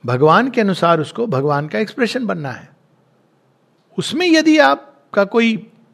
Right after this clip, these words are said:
spontaneous कोई योगदान आ गया तो आ गया, लेकिन वो मेरे अनुसार बदले,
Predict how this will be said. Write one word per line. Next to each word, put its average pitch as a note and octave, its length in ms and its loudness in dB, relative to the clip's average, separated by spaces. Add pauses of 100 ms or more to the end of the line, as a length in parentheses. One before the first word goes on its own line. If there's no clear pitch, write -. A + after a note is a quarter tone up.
spontaneous F#3 760 -2
कोई F#3+ 180 -2
योगदान E3+ 460 -2
आ C#3+ 140 -2
गया F#3 180 -6
तो A3 120 -8
आ C4+ 140 -6
गया, F#3 300 -10 (500)
लेकिन G3 200 -8
वो C4+ 120 -2
मेरे F3+ 420 2
अनुसार G#3 480 4
बदले, B2+ 460 -2